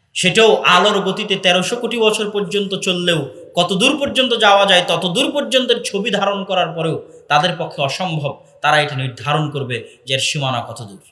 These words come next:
তাহলে সেখান থেকে সাত আসমান, সাত আসমানের পরে কুরসি, তারপরে আরশ, এই বিশাল আল্লাহ সুবহানাহু ওয়া তাআলার রাজত্ব, আর আমার এবং আপনার মতো ক্ষুদ্র নগণ্য জীব যাদের কোনো শক্তি নাই। ইন্নাল ইনসানা খুলিকা হালুআ,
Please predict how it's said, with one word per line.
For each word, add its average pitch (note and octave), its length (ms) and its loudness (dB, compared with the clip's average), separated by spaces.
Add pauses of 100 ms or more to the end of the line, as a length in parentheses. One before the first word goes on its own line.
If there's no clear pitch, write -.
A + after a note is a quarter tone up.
(580)
তাহলে D3 280 4
সেখান E3+ 360 -2
থেকে E3+ 300 -2
সাত D3+ 340 -2
আসমান, C#3+ 420 -4 (280)
সাত - 260 2
আসমানের D#3+ 460 -2
পরে C#3 220 -6
কুরসি, C3+ 520 -8 (200)
তারপরে C#3+ 340 2
আরশ, C#3+ 440 2 (260)
এই D#3+ 120 2
বিশাল E3 500 4
আল্লাহ D3 300 2
সুবহানাহু C#3+ 520 -6
ওয়া C#3 100 -8
তাআলার C3+ 280 -2
রাজত্ব, C#3 520 -6 (240)
আর C3+ 80 -2
আমার C#3+ 260 0
এবং C3+ 220 -6
আপনার C3+ 300 -6
মতো C3 220 -8
ক্ষুদ্র C3 380 -16
নগণ্য B2+ 500 -6
জীব A#2+ 220 -10 (320)
যাদের C3 220 -4
কোনো C3 180 -8
শক্তি C3 320 -10
নাই। A#2 180 -4 (240)
ইন্নাল D3 280 0
ইনসানা C3+ 400 -4
খুলিকা C3 340 -6
হালুআ, C3 480 0